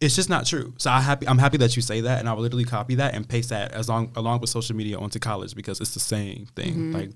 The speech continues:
Speaker 1: we are, we came into this bitch as our own person, and we just kinda have to, like,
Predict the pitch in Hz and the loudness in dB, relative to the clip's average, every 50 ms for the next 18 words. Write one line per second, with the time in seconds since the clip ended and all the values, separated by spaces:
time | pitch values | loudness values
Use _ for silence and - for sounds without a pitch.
0 | - - 113 123 135 127 110 110 110 107 104 98 101 123 139 131 - 120 117 117 | -12 -6 -2 -2 -2 0 -2 -4 -4 -4 -6 -2 2 2 2 2 2 -2 0 0
1 | 101 110 113 117 101 98 104 - - 101 101 98 101 101 95 98 101 98 101 98 | 0 -2 -4 -4 -6 -8 -8 -6 -4 -2 -2 0 0 0 0 0 -2 -2 0 0
2 | 98 - - 117 120 113 104 98 107 107 98 - 104 98 101 104 95 - 101 92 | 0 2 2 0 0 0 -2 -6 -8 -8 -6 -4 -4 -2 -2 -2 -2 -2 -4 -4
3 | 90 - - - - | -4 -6 -10 -14 -18